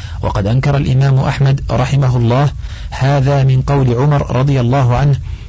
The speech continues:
وجعل يتبسم ويقول: "أين في كتاب الله إيجاب السكنى والنفقة للمطلقة ثلاثا؟"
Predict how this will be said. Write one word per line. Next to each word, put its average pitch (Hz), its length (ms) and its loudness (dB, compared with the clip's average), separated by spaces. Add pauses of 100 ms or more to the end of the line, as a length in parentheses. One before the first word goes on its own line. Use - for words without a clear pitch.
وجعل 131 420 0
يتبسم 127 640 0
ويقول: 135 760 0 (500)
"أين 139 260 2
في 127 180 0
كتاب 131 360 0
الله 131 500 2
إيجاب 131 460 2
السكنى 135 640 0
والنفقة 127 680 0 (380)
للمطلقة 120 680 0
ثلاثا؟" 110 680 -2